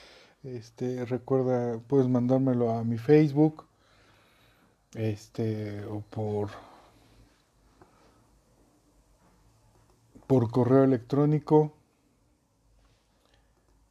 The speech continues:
por este, inclusive por WhatsApp, eh, si, si quieren. Eh, sé que ustedes deciden, como siempre he dicho, hay un buen de,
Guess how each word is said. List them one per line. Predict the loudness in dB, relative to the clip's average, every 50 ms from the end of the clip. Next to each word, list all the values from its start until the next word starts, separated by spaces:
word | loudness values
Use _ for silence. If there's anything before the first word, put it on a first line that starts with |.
| _ _ _ _ _ _
por | -8 -8 -6 -6 -8 -8 -10
este, | -10 -12 -14 -16 -20 _ -16 -14 -12 -12 -12 -14 -16 -18 -20 -20 -20 -20 -6 -4
inclusive | -2 -2 -2 -2 -4 -4 -4 -2 -2 -2 -2
por | -4 -6 -10 -10 -8
WhatsApp, | -8 -6 -6 -8 -8 -10 -8 -6 -4 -4 -4 -6 -8 -12 -20 -20 -20 _ _ _ _ _ _ _ _ _ _ _ _ _ _ _ _ _ _ _ _ _ _ _ _ _ _ _ _ _ _ _ -18
eh, | -16 -16 -16 -18
si, | -16 -12 -10 -10 -10 -10 -12 -16
si | -20 -14 -12 -12
quieren. | -12 -4 -2 0 0 2 2 2 0 0 -2 -6 -8 -16 -20 -20 _ _ _ _
Eh, | -18 -16 -16 -16 -18 -18 -18 -18 -20 -18 -16
sé | -16 -16 -12
que | -12 -12
ustedes | -12 -10 -8 -6 -4 -4 -4 -4 -6
deciden, | -8 -8 -8 -6 -6 -4 -2 -2 -2 -2 -4 -6 -8 -14 -16
como | -10 -6 -4 -4 -4 -4
siempre | -4 -4 -4 -4 -4 -4 -4 -4
he |
dicho, | -4 -4 -6 -6 -4 -4 -4 -6 -10 -18 -20 -20 _ _ _ _ _ _ _ _ _ _ _ 0
hay | 2 2 2 2
un | 0 0 -2
buen | 0 0 0 0 -2 -2 -2
de, | 0 0 0 0 -2 -4